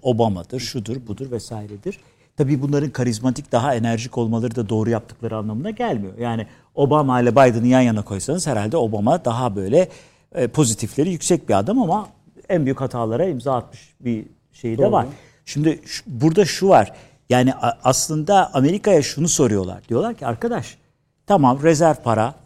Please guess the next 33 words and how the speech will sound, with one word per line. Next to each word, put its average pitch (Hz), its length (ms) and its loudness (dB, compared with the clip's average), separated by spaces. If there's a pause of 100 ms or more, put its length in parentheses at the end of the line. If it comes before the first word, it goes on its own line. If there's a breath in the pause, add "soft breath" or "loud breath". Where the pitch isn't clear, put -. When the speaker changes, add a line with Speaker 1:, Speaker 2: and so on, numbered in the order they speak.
(100)
Speaker 1:
yetmiş 147 420 -4
küsür 131 320 -12
yıldır 123 580 -6 (400)
bu 143 120 -2
sistemin 123 520 -8
kurucusu 131 500 -10
ve 113 140 -4
banisi 117 440 -4
sensin. 117 480 -6 (420)
Fed 160 340 4
diye 156 180 2
de 151 120 2
bir 147 60 -2
fabrika 143 560 2
var. 107 320 -4 (480)
Bunun 165 440 -2
nasıl, 160 400 -4
ne 165 100 2
menen 151 360 0
bir 131 40 -10
şey 151 200 -6
olduğunu 143 400 -2
da 143 140 -4
aslında 139 420 -6
çok 151 240 -8
az 131 160 -8
kişi 127 300 -12
biliyor. 110 280 -4
Merkez 117 400 -4
bankacılığı 120 500 -2
rolünü 131 280 2
oynuyor 180 280 2
ama 135 240 -2